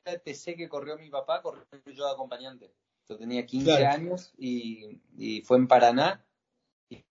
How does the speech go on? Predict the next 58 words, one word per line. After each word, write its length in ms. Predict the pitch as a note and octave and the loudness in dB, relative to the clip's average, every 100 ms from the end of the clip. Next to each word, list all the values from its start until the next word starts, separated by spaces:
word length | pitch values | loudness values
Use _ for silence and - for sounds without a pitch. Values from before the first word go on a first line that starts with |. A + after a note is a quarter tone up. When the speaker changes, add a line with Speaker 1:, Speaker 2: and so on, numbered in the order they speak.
| _ | _
Speaker 1:
y 140 | A#2 A#2 | -16 -4
corrí, 340 | A#2+ A#2 B2+ | -2 -2 -4
esa 160 | B2+ D3 | -4 -4
fue 120 | C#3+ | -6
su 120 | C#3 | -4
última 300 | C3+ C3 B2 | -4 -2 -2
carrera. 360 | A2+ G#2 G2+ - _ _ G#2+ | -2 -4 -8 -16 _ _ -6
Eh, 400 | A#2 A#2 A2+ A2 | -2 -2 -4 -10
y 40 | |
yo 100 | G#2 | -6
ya 80 | B2+ | -4
estaba 220 | C3 B2+ | 0 -2
en 400 | C#3 C#3 B2 A#2 | -2 -6 -10 -10
la 160 | A#2 A#2 | -10 -10
fórmula 680 | - B2 B2+ - C3 C#3 B2+ | -6 -6 -6 -8 -16 -12 -10
y 60 | |
pasaba. 280 | A#2 - A2 | -10 -8 -8
Y 100 | B2 | -4
hoy 100 | F3+ | -4
tengo 240 | F3+ F3+ | -4 -6
un 140 | F3 E3+ | -6 -8
hijo 320 | F#3+ F#3 F#3+ | -8 -8 -8
que 80 | D3 | -8
tiene 280 | D3 D3 C#3 | -12 -10 -12
seis, 640 | - - - E3 F3 D#3+ | -14 -12 0 2 2 -4
que 80 | B2 | -10
ahora 160 | A#2 A#2+ | -8 -8
está 100 | A#2+ | -8
por 160 | A#2+ B2 | -10 -10
cumplir 300 | B2 A#2+ B2 | -10 -12 -12
siete. 400 | D3+ E3+ F#3+ G3 _ _ _ _ _ _ - | -6 -6 -6 -14 _ _ _ _ _ _ 0
Ya 100 | C#3 | 2
le 120 | D3+ | 2
compré 300 | C3 C3+ C#3+ | -2 -6 -6
un 120 | D#3+ | -6
karting 440 | D3 F3 G3 E3+ D#3 | 2 2 2 -2 -12
porque 240 | C3+ B2 | -14 -16
justo 220 | D3 E3 | -18 -12
apareció 340 | D3 C3+ B2+ D#3 | -10 -10 -10 -10
la 120 | D3+ | -10
posibilidad, 680 | - C#3+ C#3+ C3 C3 D#3+ F#3 | -10 -14 -12 -10 -4 0 0
la 60 | |
oportunidad, 520 | D#3+ C#3 C#3 C3 F3+ F3+ | -2 -8 -12 -12 -10 -10
me 60 | |
ofrecieron, 520 | D#3+ C#3+ C#3 F3 E3+ | -8 -10 -10 -10 -10
compré 260 | C#3 C3+ D#3 | -12 -12 -12
el 60 | - | -6
karting, 300 | E3+ F3 D3 | -6 -6 -14
lo 100 | C3+ | -16
llevé 140 | C3+ | -12
a 60 | D3+ | -10
andar 160 | D#3 | -10
dos 140 | D3+ D#3+ | -8 -10
o 60 | |
tres 140 | D#3 D3 | -10 -16
veces, 260 | F3+ E3+ | -18 -18
le 80 | D3 | -18
encantó. 600 | C3 C3 B2+ F#3 A3+ B3 | -12 -12 -8 -10 -10 -12